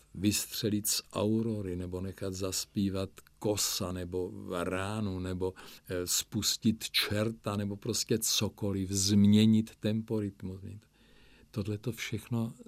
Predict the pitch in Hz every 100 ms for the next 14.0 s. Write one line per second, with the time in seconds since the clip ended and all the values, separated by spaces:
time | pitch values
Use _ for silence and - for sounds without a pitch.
0 | 104 - - - - 110 107 120 - 92
1 | 92 104 - - 113 110 113 170 - 101
2 | 95 92 95 104 - - - - - -
3 | - 101 - - 104 107 113 131 135 -
4 | 107 101 104 98 101 101 101 101 104 -
5 | - 104 101 101 104 _ - - _ -
6 | 98 104 - _ - _ _ _ - -
7 | _ - 98 98 107 - 98 92 95 90
8 | 92 98 151 104 90 90 95 104 113 113
9 | - - - - - 98 95 - 110 113
10 | - 101 98 - 113 104 110 113 - _
11 | - 101 98 101 110 110 - 110 - 120
12 | 110 - 127 131 - 156 135 127 - 107
13 | 101 - _ _ _ _ - 98 95 98